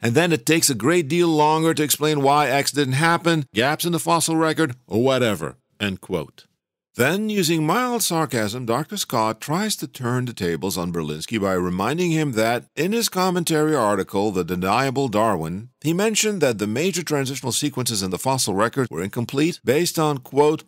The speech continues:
"Romer's hot-off-the-press nineteen sixty-six article," end quote.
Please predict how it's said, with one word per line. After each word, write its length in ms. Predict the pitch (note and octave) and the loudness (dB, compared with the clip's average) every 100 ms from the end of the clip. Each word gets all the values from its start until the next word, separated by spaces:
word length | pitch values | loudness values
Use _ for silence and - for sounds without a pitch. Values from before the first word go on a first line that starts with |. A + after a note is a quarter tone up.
| _ | _
"Romer's 560 | G#2 F#3+ A#3+ G#3+ F#3 B2 | 0 0 2 0 0 0
hot-off-the-press 840 | D#3 E3 E3 B2+ C3+ C#3 C#3+ C#3 A#2 | 2 4 2 2 -2 2 2 0 0
nineteen 480 | A#2 A#2+ - D3+ | 0 0 0 0
sixty-six 840 | B2 A#2 G2+ - G#2 - F#3 E3+ - - | 0 0 -2 -4 -2 0 0 -2 -6 0
article," 640 | G2 F#2 E2+ E2+ C#2+ - _ | 2 2 -2 -6 -8 -10 _
end 200 | F2+ D#2+ | -10 -10
quote. 460 | - F2+ C#2+ _ | -4 -4 -4 _